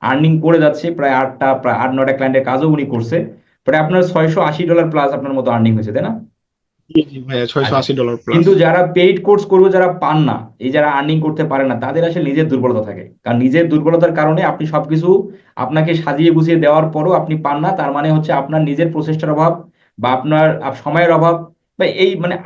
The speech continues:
Speaker 1: এটা ম-, আমার মনে হয়, আহ, এটা হচ্ছে নিজের দুর্বলতা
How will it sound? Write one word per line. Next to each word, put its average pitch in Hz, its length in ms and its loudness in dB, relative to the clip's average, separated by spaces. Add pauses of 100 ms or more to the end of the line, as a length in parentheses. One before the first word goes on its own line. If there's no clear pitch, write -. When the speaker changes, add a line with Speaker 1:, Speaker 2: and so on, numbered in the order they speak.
(360)
Speaker 1:
এটা 208 240 0
ম-, - 180 0
আমার 196 220 0
মনে 202 160 2
হয়, 220 280 2
আহ, 135 440 -4
এটা 170 220 2
হচ্ছে 180 240 2
নিজের 165 340 0
দুর্বলতা 185 540 0